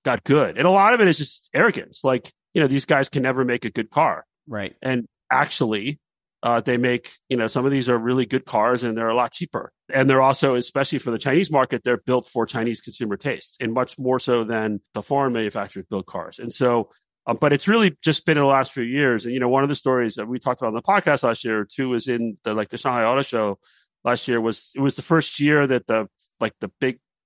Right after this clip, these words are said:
Speaker 1: you know, B M W brought its whole board, I think. It was the first year that a lot of the,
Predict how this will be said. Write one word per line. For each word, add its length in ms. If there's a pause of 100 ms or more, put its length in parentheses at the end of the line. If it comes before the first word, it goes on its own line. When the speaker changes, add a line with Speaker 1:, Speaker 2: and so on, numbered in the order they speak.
(100)
Speaker 1:
you 80
know, 80
B 140
M 160
W 240
brought 160
its 100
whole 160
board, 400
I 60
think. 260
It 40
was 100
the 80
first 340
year 140
that 80
a 20
lot 240
of 60
the, 180